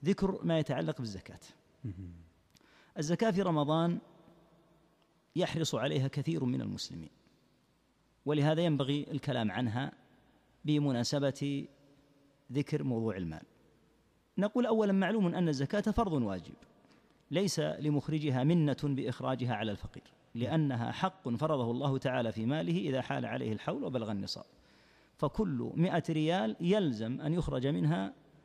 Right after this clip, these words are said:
Speaker 1: ريالان ونصف، ليست لك، هذه تخرجها.
Speaker 2: مهم.
Speaker 1: فمن جعل زكاته في رمضان فقد أحسن، لكن ينبغي التنبيه إلى أمر.
Speaker 2: نعم.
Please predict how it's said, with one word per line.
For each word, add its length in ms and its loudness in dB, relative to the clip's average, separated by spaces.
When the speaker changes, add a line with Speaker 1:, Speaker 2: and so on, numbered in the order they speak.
Speaker 1:
ريالان 500 2
ونصف، 480 -6
ليست 380 2
لك، 260 -10
هذه 300 -2
تخرجها. 520 -6
Speaker 2:
مهم. 300 -10
Speaker 1:
فمن 240 2
جعل 300 2
زكاته 460 2
في 140 0
رمضان 440 2
فقد 300 -6
أحسن، 340 -10
لكن 400 -2
ينبغي 380 4
التنبيه 500 -2
إلى 80 -10
أمر. 240 -14
Speaker 2:
نعم. 180 -8